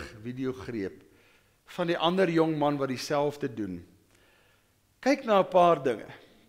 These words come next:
Kyk na sy liggaamshouding. Kyk na sy hande, wat sy hande doen. Daar's ook 'n skoot van die kamera van agter af, dat jy ook die an-, die ander, die een wat kom om die druk te ontvang, sy liggaamshouding kan sien,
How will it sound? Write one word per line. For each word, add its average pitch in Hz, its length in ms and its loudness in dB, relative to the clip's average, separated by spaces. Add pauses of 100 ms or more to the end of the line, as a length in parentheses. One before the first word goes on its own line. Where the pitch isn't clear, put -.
(220)
Kyk 240 220 2
na 247 100 0
sy 240 260 2
liggaamshouding. 151 920 2 (1000)
Kyk 226 180 2
na 233 120 4
sy 220 220 6
hande, 190 460 6
wat 160 200 2
sy 202 140 4
hande 180 380 4
doen. 98 320 -6 (920)
Daar's 175 260 0
ook 240 160 -4
'n 220 60 -2
skoot 226 360 -2
van 202 120 -2
die 185 120 -2
kamera 208 400 6
van 185 220 -2
agter 175 440 0
af, 107 280 0 (480)
dat 180 220 4
jy 220 120 -4
ook 240 300 2
die 214 180 -8
an-, 226 360 0
die 185 200 -10
ander, 196 460 2
die 226 220 -4
een 269 140 2
wat 196 260 4
kom 226 380 2 (260)
om 190 160 -2
die 180 180 0
druk 208 300 2
te 214 80 0
ontvang, 190 560 2
sy - 120 0
liggaamshouding 175 760 2
kan 165 180 -4
sien, 156 420 -4